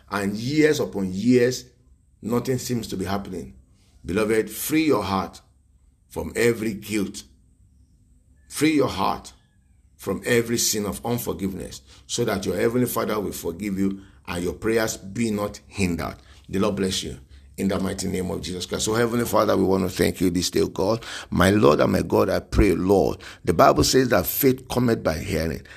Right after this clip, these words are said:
and hearing, and hearing, and hearing by the word.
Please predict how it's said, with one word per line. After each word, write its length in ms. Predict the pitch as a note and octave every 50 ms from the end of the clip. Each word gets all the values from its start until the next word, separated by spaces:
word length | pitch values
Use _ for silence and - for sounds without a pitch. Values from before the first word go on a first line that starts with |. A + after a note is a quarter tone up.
| - -
and 180 | - E2 F2+ E2
hearing, 540 | F2 G2+ A#2 B2 B2+ C3 C3 C3 C3 C3 A#2+
and 180 | F2 F2 E2+
hearing, 440 | F2+ G2 A2 A2 A2 A2 A2 A2+ - -
and 160 | G2 F2+ E2
hearing 380 | F2+ F#2+ A2 G#2+ A2 A2+ A#2 - - -
by 120 | - D#2+
the 80 | C#2 C2+
word. 280 | C#2+ D2+ C2+ G#1+ -